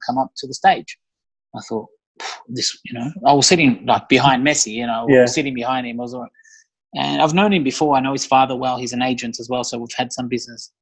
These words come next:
Speaker 1: stuff together. And, um, I walk on stage, and they give me the boot,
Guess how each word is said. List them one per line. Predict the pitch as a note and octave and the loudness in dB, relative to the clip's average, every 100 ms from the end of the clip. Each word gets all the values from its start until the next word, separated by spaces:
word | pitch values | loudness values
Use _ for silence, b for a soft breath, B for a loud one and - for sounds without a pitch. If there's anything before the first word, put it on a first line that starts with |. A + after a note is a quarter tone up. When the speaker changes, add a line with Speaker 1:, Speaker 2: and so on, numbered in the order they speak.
| _ b b | _ b b
Speaker 1:
stuff | - B2 - | -8 -8 -6
together. | - A#2+ A#2 A2+ B2+ - _ - | -6 -6 -4 -4 -4 -6 _ -6
And, | C#3 C#3+ | -4 2
um, | D3+ C#3+ C#3 - - | 4 4 2 -6 -2
I | - | 2
walk | D#3 E3 - | 4 4 2
on | B2 | -6
stage, | B2 - - - - _ _ _ | -4 -2 -2 -4 -10 _ _ _
and | - D3+ C#3 | 0 2 4
they | C#3 | 4
give | C#3+ C#3 | 4 4
me | D3 | 4
the | F3+ | 6
boot, | A#3+ G3 | 8 6